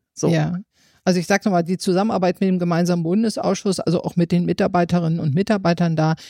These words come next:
Speaker 2: die können wir von unserer Seite als gut bezeichnen. Das ist kein Problem heutzutage. Was wir aber wirklich brauchen, ist, dass wir in den Unterausschüssen, in denen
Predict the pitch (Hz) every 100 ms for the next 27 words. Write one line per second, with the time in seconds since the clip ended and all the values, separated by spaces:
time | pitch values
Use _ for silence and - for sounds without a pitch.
0 | - 175 - 185 202 - 165 170 165 156
1 | 156 147 - - - - 180 - - 156
2 | 151 - 143 127 143 - - 139 - -
3 | 160 156 - 156 156 165 156 120 - 143
4 | 131 123 - - _ 185 185 202 180 170
5 | 165 170 208 - 151 139 190 196 185 160
6 | - _ _ 165 180 220 - 202 175 -
7 | _ 165 156 156 240 311 - 165 165 151
8 | 143 175 - - - 160 - _ _ _
9 | - 165 180 180 170